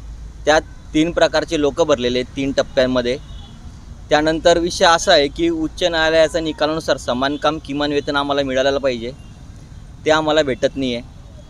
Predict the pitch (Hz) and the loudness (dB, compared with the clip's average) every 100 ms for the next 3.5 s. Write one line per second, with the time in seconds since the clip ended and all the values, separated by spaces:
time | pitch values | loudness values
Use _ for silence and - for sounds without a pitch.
0 | - 147 151 160 160 170 - 190 185 180 | -4 2 2 2 -2 -2 2 4 4 4
1 | 185 175 170 151 160 175 196 190 - - | 4 6 4 2 0 -4 -4 -6 -14 -20
2 | - - 143 151 185 190 190 196 196 180 | -16 -2 0 0 4 4 4 0 0 2
3 | 185 190 202 196 | 2 0 2 2